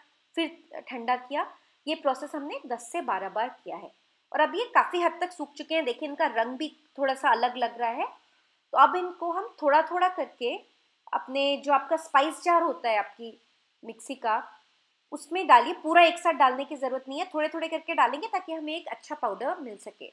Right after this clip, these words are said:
तो इतना हमने भर दिया है और, अ, अभी इसको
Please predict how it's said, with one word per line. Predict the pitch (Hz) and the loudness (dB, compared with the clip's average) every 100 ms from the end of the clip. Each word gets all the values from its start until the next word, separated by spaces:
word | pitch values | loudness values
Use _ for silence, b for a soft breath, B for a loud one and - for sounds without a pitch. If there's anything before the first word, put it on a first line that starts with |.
| _ _ _ _ _ _ _ _ _ _ _ _ _ _ _ | _ _ _ _ _ _ _ _ _ _ _ _ _ _ _
तो | - | -14
इतना | 247 285 | -10 -4
हमने | 320 311 359 | -2 -2 -4
भर | 294 269 | -2 -4
दिया | 233 247 | -2 -2
है | 285 359 _ _ _ _ _ _ _ _ _ | -2 -4 _ _ _ _ _ _ _ _ _
और, | 233 254 262 247 | 2 6 6 2
अ, | - - 214 214 - _ _ _ _ _ _ _ _ _ _ _ _ _ _ _ _ _ - | -6 -2 -2 -2 -10 _ _ _ _ _ _ _ _ _ _ _ _ _ _ _ _ _ 2
अभी | 262 330 370 | 2 4 -4
इसको | 294 - - 311 494 - | -4 -10 -8 -4 -4 -6